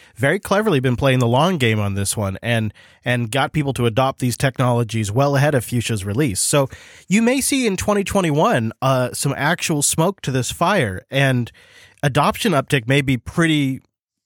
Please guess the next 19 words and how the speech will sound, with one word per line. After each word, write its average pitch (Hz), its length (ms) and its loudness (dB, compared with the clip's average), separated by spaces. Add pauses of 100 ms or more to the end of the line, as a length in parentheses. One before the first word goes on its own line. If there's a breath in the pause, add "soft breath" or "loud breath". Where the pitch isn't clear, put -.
(340)
relatively 139 500 0
simple 131 460 0
since 120 240 0
a 120 40 0
lot 127 140 2
of 127 60 -2
people 131 240 -4
are 120 100 4
already 123 260 2
using 123 440 2
the 110 100 0
languages 113 460 2
and 107 100 -4
tools 127 360 2
that 110 200 -2
Fuchsia 160 340 -2
O 120 140 0
S 185 180 -6
uses. 90 380 -10